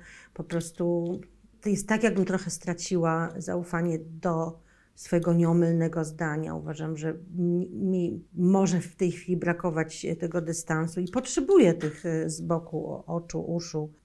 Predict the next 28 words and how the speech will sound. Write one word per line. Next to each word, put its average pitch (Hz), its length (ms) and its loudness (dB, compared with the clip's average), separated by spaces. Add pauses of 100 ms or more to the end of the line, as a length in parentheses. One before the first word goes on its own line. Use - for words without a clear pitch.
(160)
opieki, 185 640 4
oceny. 165 640 2 (560)
Moja 214 340 4
droga 226 280 4
wcale 262 300 4
nie 240 120 8
była 233 200 4
<laughs> - 80 4
taka 240 120 6
prosta, 254 520 4
bo 175 180 2
ja 175 220 4
popełniłam, 185 680 2
no, 180 60 0
s-, 180 200 -2
swoisty 247 440 4
falstart. 208 880 0 (420)
E, 175 540 4
jako, 165 600 0
e, 165 280 0
nastolatka, 160 1040 0 (1000)
e, 160 40 -10
zostałam 160 640 -2 (760)
wy-, 190 300 2
wypuszczona, 185 1000 2
e, 175 160 4
na 170 200 4
scenę. 165 800 2